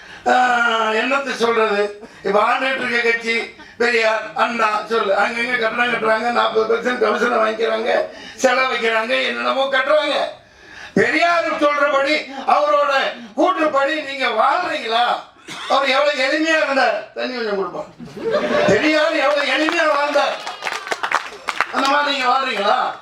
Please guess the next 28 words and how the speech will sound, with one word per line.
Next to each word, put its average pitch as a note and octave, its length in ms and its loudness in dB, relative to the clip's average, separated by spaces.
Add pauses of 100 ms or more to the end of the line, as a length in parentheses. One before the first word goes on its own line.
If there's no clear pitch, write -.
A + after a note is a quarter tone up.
(500)
பத்து B3+ 280 2
லட்சம் C4+ 280 -2
கோடி, D4 180 2
இருபது C4+ 300 -2
லட்சம் A#3+ 240 -2
கோடி D4 220 2
சொத்தை B3 300 0
சேர்த்துக்கிட்டு C4 500 0 (460)
அந்த D4 300 2
அண்டர்ஸ்டாண்டிங் D4 720 0
தான். B3+ 240 0 (760)
இப்போ F3+ 240 2 (1040)
தேர்தல் C#4+ 680 2
இது A#3+ 180 0
மனமார்த்தனம் A#3 760 0
பண்றான், A3 320 2
அந்த A#3 120 -2
மிஷின் A3 360 -4
நடக்காது. A3 480 2 (380)
அழகா A3 480 2 (560)
நூத்தி, G#3+ 300 0
இருநூத்தி G3+ 460 2
எழுபது F#3 240 0
பேரை A3 180 -2
குத்தி G3+ 240 -6
வச்சுட்டு, G3 340 0 (520)
அஹ், B3 340 2
கேட்பாங்க B3 380 2